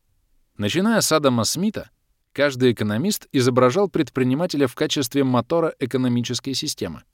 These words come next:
Хорошо это или плохо, но именно на нём лежала ответственность за экономический прогресс.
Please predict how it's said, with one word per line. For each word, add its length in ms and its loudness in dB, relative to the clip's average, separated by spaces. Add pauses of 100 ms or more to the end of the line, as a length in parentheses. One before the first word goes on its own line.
(800)
Хорошо 440 -4
это 160 -4
или 160 -6
плохо, 400 -6 (260)
но 220 0
именно 360 0
на 120 -4
нём 220 -2
лежала 340 0
ответственность 680 -6
за 200 0
экономический 680 -6
прогресс. 500 -8